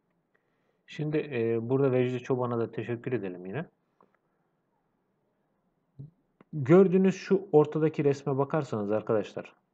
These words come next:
bloklar zaten etrafta be-, e, belli, kilit taşlarıyla belli. İşçiliğin ne kadar ağır olduğunu görebiliyorsunuz değil mi? Etrafındaki taşları görebiliyorsunuz değil mi? Bu taşların bile hepsi birbirleriyle kilitli arkadaşlar. Kolay kolay çıkarılacak taşlar değil.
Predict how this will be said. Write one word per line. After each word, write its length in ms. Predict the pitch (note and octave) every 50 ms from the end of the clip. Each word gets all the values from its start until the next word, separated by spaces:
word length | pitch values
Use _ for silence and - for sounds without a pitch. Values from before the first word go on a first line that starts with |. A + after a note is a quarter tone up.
| _ _ _ -
bloklar 480 | B2 D3 F3 F3+ F3 F3 F3 D3 C3+ - - - -
zaten 400 | B2 C3 C#3 C3+ C3+ - C#3 C#3+ - - - - - - - D#3
etrafta 560 | B2+ C3 - - C3 A2+ - - D#3 C#3+ C3
be-, 300 | C#3 C3+ C3 B2 - - -
e, 400 | D3 B2+ A2+ A2+ A2+ A2 A2 A2
belli, 360 | B2+ C3 B2+ A2+ G2+ F#2+ F2 - _ -
kilit 280 | - A#2+ A#2 A#2 A#2+
taşlarıyla 480 | - G#2+ G2+ - - G2+ G#2 A2+ A2 G#2+
belli. 260 | G#2 G2 F#2 F2 F2 - _ _ _ _ _ _ _ _ _ _ _ _ -
İşçiliğin 600 | - D3+ C#3 - - - F#3 F3 F#3 F#3 E3 D#3
ne 140 | E3+ F#3+ F#3+
kadar 300 | F3+ D#3 D3 D3 C#3+ -
ağır 280 | - C3 C3+ C#3+ D3+ C#3+
olduğunu 360 | C#3+ C#3 B2+ B2+ C3 B2+ C3
görebiliyorsunuz 760 | B2+ C3 C3+ C3+ B2+ B2+ C3 C#3 C#3 C3+ - G2 G2 F#2 F#2+
değil 100 | B2+ B2+
mi? 80 | G2+ - - _ _ _ _ _ _ _ _ -
Etrafındaki 840 | C3 C3 C3 C3 C3 B2 A#2 C3+ B2+ B2 A#2 - - B2+ - - - -
taşları 500 | - B2 A2 - - - A#2 A#2 G#2+ G#2 - - -
görebiliyorsunuz 640 | A#2+ A#2 A#2 A#2 A#2 A#2+ B2+ A2+ - - G2 F#2+
değil 100 | B2+ C3
mi? 80 | G#2+ G2
Bu 180 | G#2 B2+ E3 F#3
taşların 500 | - D#3+ D3+ C3+ - D#3 D3+ E3+ E3+ D#3
bile 120 | C#3 A#2+
hepsi 480 | F#2+ - C3+ D#3+ E3 - - - D#3 C3
birbirleriyle 640 | C3 B2 B2+ B2+ C3+ C3 C3+ C#3+ C#3 C3+ C3+ A#2+ -
kilitli 380 | - - A#2+ A#2 A#2 - -
arkadaşlar. 440 | G#2 F#2+ F#2 A2 G#2+ G2 - - F#2+ -
Kolay 320 | - B2+ B2 C#3 C#3 B2+
kolay 260 | C3+ - B2+ B2+ B2 -
çıkarılacak 540 | - - - A#2+ A2+ A2+ - B2+ A#2+ A#2+
taşlar 400 | - A#2+ G#2 - - A#2 A2 G#2+
değil. 180 | A2+ G#2+ F#2